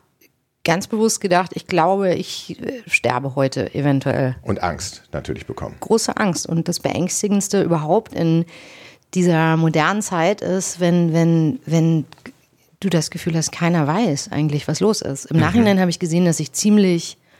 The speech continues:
Speaker 1: schulbuchmäßig alle Symptome einer Sepsis hatte, aber trotzdem haben
Speaker 2: Einer,
Speaker 1: die
Speaker 2: einer Blutvergiftung.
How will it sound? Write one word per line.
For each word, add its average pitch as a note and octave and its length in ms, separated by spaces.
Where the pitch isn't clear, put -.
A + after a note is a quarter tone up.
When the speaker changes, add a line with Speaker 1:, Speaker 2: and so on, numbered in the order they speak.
Speaker 1:
schulbuchmäßig F3 920
alle D3+ 460
Symptome E3+ 560
einer C#3+ 220
Sepsis D3+ 380
hatte, F#3+ 240
aber D#3 100
trotzdem E3+ 480
haben D#3 140
Speaker 2:
Einer, D#3 120
Speaker 1:
die D3 140
Speaker 2:
einer E2+ 140
Blutvergiftung. C#2+ 640